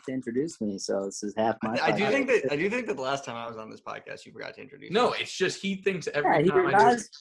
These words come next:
Speaker 1: another person comes on, he gets a little power hungry. It's okay.
Speaker 3: That is not true. I lead off with Wits and Roz every time.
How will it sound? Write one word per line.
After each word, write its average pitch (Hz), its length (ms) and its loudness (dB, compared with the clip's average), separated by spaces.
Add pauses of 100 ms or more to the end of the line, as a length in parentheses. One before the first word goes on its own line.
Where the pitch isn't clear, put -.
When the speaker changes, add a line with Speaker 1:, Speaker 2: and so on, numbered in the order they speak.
Speaker 1:
another 226 320 2
person 208 440 0
comes 208 220 -4
on, 208 140 -4
he 208 60 -8
gets 226 180 -10
a 277 40 -12
little 285 180 -4
power 294 300 0
hungry. 104 360 -4
It's - 140 -10
okay. 226 300 -2 (140)
Speaker 3:
That 160 140 -4
is 135 100 -6
not 143 260 0
true. 117 280 -8 (200)
I 147 120 2
lead 175 260 2
off 220 240 2
with 147 140 -2
Wits 170 240 -6
and 143 120 -8
Roz 160 320 -4
every 131 280 -8
time. 131 260 -2